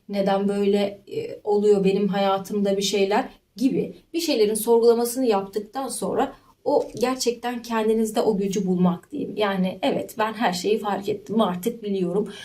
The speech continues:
Bu şudur aynı zamanda, bundan sonra sizi, sizi kimse kandıramayacak arkadaşlar.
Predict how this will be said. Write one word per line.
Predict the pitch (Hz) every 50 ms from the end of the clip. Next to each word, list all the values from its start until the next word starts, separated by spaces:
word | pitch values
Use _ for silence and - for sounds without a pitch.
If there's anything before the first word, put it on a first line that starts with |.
| - - -
Bu | 339
şudur | 330 - - 302 - 277
aynı | 240 208 190 185 180 180
zamanda, | 175 185 185 180 175 175 175 185 240 285 277 - _ _ _ -
bundan | 320 302 311 330 320 320
sonra | 320 - 277 262 262 247 254
sizi, | - 254 233 240 240
sizi | 240 - - 233 233 240
kimse | 233 - 233 220 - 226 214
kandıramayacak | 220 - 190 180 180 175 170 175 180 - - - - - -
arkadaşlar. | - - - - - - - - - - -